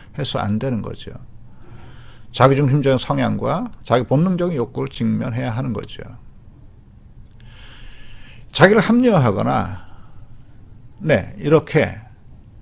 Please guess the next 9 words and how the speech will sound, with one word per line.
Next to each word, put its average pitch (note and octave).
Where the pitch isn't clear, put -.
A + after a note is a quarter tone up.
끝없이 C4+
반응하는 A2+
그 E3
방어 F#3
기제를 A3
직면해야 B2
합니다. -
이런 C3+
직면하고 A2+